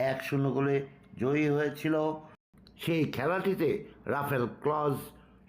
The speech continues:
সুচারুভাবেই তার দায়িত্ব সম্পন্ন করেছিলেন। এবং ক্লজ এছাড়াও এবছরের কোপা আমেরিকাতে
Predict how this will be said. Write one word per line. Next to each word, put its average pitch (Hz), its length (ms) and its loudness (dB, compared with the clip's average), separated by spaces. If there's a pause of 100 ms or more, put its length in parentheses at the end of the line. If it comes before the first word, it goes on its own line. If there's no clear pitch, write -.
সুচারুভাবেই 185 840 2 (460)
তার 139 220 0 (240)
দায়িত্ব 139 340 -2 (540)
সম্পন্ন 131 400 0 (180)
করেছিলেন। 131 520 -2 (920)
এবং 190 200 2 (480)
ক্লজ 147 360 2 (600)
এছাড়াও 165 500 0 (840)
এবছরের 170 680 0 (180)
কোপা 143 380 0 (420)
আমেরিকাতে 147 560 0